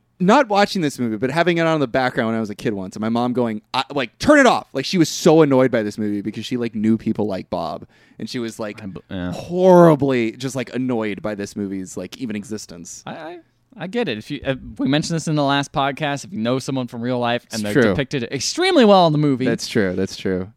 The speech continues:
Speaker 1: Even
Speaker 2: they,
Speaker 1: for a
Speaker 2: it's just,
Speaker 1: joke, it's just like, "I
Speaker 2: it's
Speaker 1: can't
Speaker 2: just,
Speaker 1: watch
Speaker 2: I can't,
Speaker 1: this."
Speaker 2: I can't deal. I'm
Speaker 1: Yeah.
Speaker 2: sorry. I try to escape my real life.
Speaker 1: So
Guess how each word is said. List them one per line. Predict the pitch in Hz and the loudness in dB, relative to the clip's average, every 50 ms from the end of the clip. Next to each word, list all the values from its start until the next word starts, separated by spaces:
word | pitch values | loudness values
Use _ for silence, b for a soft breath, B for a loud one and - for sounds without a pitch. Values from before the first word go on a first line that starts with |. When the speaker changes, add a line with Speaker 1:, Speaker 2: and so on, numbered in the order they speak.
| _ | _
Speaker 1:
Even | - 139 151 156 190 196 | 2 2 4 4 4 0
Speaker 2:
they, | 185 | 2
Speaker 1:
for | 110 180 175 | 4 4 4
a | 175 | 4
Speaker 2:
it's | 131 - | 4 4
just, | 185 160 120 107 101 - | 4 4 4 2 0 -2
Speaker 1:
joke, | - - - | -6 -8 -8
it's | 139 135 - | -8 -6 -6
just | 131 117 - | -8 -6 -6
like, | 120 101 - | -6 -6 -6
"I | 123 | -6
Speaker 2:
it's | 120 120 | -6 -4
Speaker 1:
can't | 120 104 | -4 -4
Speaker 2:
just, | 104 101 | -4 -4
Speaker 1:
watch | - 98 - 107 | -4 -6 -8 -8
Speaker 2:
I | |
can't, | 92 - 95 | -8 -8 -10
Speaker 1:
this." | 92 107 | -12 -12
Speaker 2:
I | - | -10
can't | - 107 95 98 | -10 -10 -10 -10
deal. | 101 92 90 | -10 -10 -8
I'm | 92 98 92 | -8 -8 -8
Speaker 1:
Yeah. | 90 87 | -8 -10
Speaker 2:
sorry. | 87 82 87 92 95 98 | -10 -10 -10 -10 -8 -8
I | 85 104 | -8 -10
try | 117 - 151 143 | -6 -4 -4 -2
to | 135 123 | -2 -4
escape | 110 - - - 147 147 - | -6 -8 -8 -6 -6 -6 -4
my | 147 151 147 | -4 -2 -2
real | 151 151 151 151 | 0 0 0 2
life. | 151 151 156 156 156 - - - - _ | 2 2 2 2 0 -4 -8 -16 -20 _
Speaker 1:
So | - - | -6 -6